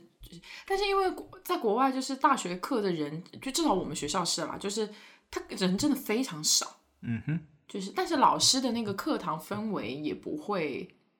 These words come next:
Speaker 2: 至于你想睡。
Speaker 1: 就不是啦，就是不会干涉你做什么事情。
Speaker 2: 哦。
Speaker 1: 然后我记得，呃，在大学的话，我，我比较印象比较深刻的就是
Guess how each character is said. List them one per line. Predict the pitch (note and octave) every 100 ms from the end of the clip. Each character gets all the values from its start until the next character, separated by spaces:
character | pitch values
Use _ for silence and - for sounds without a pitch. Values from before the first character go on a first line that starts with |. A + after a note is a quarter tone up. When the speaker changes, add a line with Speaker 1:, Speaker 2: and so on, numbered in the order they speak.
| - A#2+ _ _
Speaker 2:
至 | - - A#2
于 |
你 | G2+ G#2
想 | -
睡。 | - - G2+ - - _ _ _ _ _ _
Speaker 1:
就 | -
不 | -
是 | - D4
啦， | G#3 -
就 | -
是 | A3
不 | G3+ F#3
会 | A#3
干 | B3+ G#3+ A#3+
涉 | C4 -
你 | D#3
做 | - -
什 | -
么 | F3+
事 | F#3 F3 E2
情。 | D#2+ -
Speaker 2:
哦。 | - - - _
Speaker 1:
然 | B3+
后 | D#4 E4+
我 | G3
记 | G#3+
得， | A3+ G3 F#3+ F#3+
呃， | - A3 G#3+
在 | E4+
大 | F4 G4 D4
学 | -
的 | F3+
话， | F#3 G3+
我， | E3+ D#3+
我 | - F3+
比 | G3
较 | F#3+ F#3+
印 | B3+
象 | A#3+
比 | G3
较 | F3+
深 | F#3 F#3
刻 | G#3 F3+
的 | D#3
就 | F3 F3
是 | - E3 D#3+ D3+